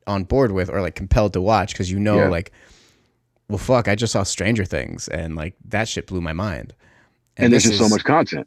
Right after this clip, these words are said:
Speaker 1: it's so
Speaker 2: There's just
Speaker 1: much.
Speaker 2: so much content. So
Speaker 1: Yeah.
Speaker 2: it's like, yeah, if, and because of the sheer amount of content and so much of it being really good,
Speaker 1: Yeah.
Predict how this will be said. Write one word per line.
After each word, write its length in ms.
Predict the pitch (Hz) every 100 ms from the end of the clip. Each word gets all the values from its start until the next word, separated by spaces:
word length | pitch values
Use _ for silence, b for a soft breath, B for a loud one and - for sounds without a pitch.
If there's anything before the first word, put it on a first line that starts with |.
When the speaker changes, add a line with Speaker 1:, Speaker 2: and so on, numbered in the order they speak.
| _
Speaker 1:
it's 120 | 101 -
so 100 | 107
Speaker 2:
There's 100 | 104
just 120 | 87
Speaker 1:
much. 320 | - - - -
Speaker 2:
so 280 | - 143 135
much 200 | 131 -
content. 420 | 139 135 85 -
So 160 | - 98
Speaker 1:
Yeah. 120 | 98
Speaker 2:
it's 120 | 98
like, 160 | 104 104
yeah, 220 | 135 92
if, 160 | - - b b b b _ _ _
and 120 | 135
because 340 | 117 - 143 104 117
of 280 | 123 104
the 80 | 85
sheer 240 | - 120 101
amount 320 | 104 110 -
of 200 | 120 147
content 520 | - 82 - - - - b b b _
and 200 | 95 98
so 160 | - 131
much 200 | 127 104
of 180 | 120 110
it 180 | 104 90
being 480 | 107 101 92 85 71 b _ _ _ -
really 360 | 95 139 117
good, 520 | 90 - 156 120 90 82 -
Speaker 1:
Yeah. 300 | 101 95